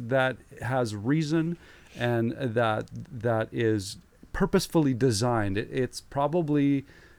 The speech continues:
the granddaddy for me of network build. Like, El Grande's the granddaddy of area control. Well, this is the granddaddy or grandmother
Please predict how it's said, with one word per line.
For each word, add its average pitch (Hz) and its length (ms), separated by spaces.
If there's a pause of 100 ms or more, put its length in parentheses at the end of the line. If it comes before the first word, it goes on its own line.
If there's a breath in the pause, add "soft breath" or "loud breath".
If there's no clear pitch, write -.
(140 soft breath)
the 131 100
granddaddy 127 1040
for 120 180
me 120 240
of 101 140
network 123 440
build. 117 180
Like, 127 180
El 165 200
Grande's 160 560
the 127 80
granddaddy 147 680
of 127 160
area 147 400
control. 156 480 (300 loud breath)
Well, 117 100
this 165 260
is 139 140
the 127 100
granddaddy 117 1000 (220 soft breath)
or 185 160
grandmother 104 1600